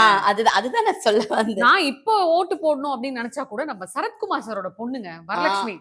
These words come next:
Speaker 1: ஆ, ஆ, சூப்பர்.
Speaker 2: அவங்க நல்ல ஒரு பெர்ஃபார்மர், நல்ல
Speaker 1: ஆ.
Speaker 2: ஒரு எல்லா கேரக்டரும்
Speaker 1: டேலண்ட்
Speaker 2: சூப்பரா
Speaker 1: பர்சன்.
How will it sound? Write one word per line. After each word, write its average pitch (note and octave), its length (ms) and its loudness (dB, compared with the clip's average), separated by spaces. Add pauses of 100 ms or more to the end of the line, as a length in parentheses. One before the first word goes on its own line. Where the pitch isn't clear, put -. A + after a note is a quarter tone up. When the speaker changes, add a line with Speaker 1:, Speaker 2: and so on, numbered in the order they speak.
Speaker 1:
ஆ, G#3+ 240 2
ஆ, F#3 140 -10
சூப்பர். A#3 280 0
Speaker 2:
அவங்க A#3+ 220 2
நல்ல C4+ 400 2
ஒரு A#3 220 0
பெர்ஃபார்மர், A#3 560 -6
நல்ல G3 400 -2
Speaker 1:
ஆ. G4+ 100 0
Speaker 2:
ஒரு A3 260 -4
எல்லா E4+ 360 -4
கேரக்டரும் - 100 -6
Speaker 1:
டேலண்ட் D4 400 6
Speaker 2:
சூப்பரா A3+ 240 0
Speaker 1:
பர்சன். E3+ 220 -12